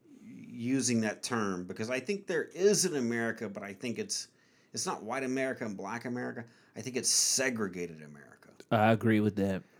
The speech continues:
Speaker 2: I like that.
Speaker 1: You know?
Speaker 2: 'Cause it's
Speaker 1: I,
Speaker 2: true.
Speaker 1: yeah. I, I don't think there are two different Americas, but I think it's just segregated.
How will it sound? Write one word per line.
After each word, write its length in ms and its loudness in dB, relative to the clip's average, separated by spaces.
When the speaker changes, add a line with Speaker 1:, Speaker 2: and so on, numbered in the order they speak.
Speaker 2:
I 60 0
like 280 6
that. 200 -2
Speaker 1:
You 160 0
know? 240 4
Speaker 2:
'Cause 160 0
it's 120 2
Speaker 1:
I, 40 -6
Speaker 2:
true. 260 4
Speaker 1:
yeah. 400 8
I, 240 0
I 40 6
don't 160 4
think 160 -2
there 100 -4
are 60 0
two 200 -2
different 280 -2
Americas, 520 -2
but 140 -10
I 80 -6
think 180 -6
it's 160 -8
just 240 -4
segregated. 480 -6